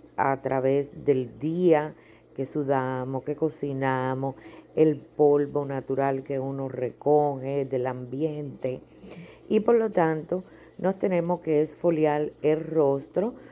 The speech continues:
lo que viene siendo mi persona, una vez a la semana, porque mi piel es mixta grasa. Recuerde que las personas que tienen piel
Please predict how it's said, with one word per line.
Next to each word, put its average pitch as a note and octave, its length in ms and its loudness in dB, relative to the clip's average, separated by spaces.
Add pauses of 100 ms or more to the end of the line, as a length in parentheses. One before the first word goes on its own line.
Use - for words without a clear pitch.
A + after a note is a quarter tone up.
(160)
lo C#3+ 140 2
que D3+ 120 4
viene D3 340 0
siendo F#3 640 0
mi C#3+ 180 -4
persona, D#3+ 840 0 (320)
una F#3+ 240 2
vez E3+ 340 2
a E3 80 4
la D3+ 120 4
semana, D#3 460 -4
porque D3 540 -2
mi D#3 360 -6
piel E3+ 580 2 (380)
es C#3 220 -6
mixta D3 600 -4
grasa. - 680 -2 (600)
Recuerde D3 460 4
que F3+ 100 2
las F3+ 160 2
personas F3 800 0 (420)
que C#3+ 100 -2
tienen D#3 500 -2 (120)
piel D3+ 840 2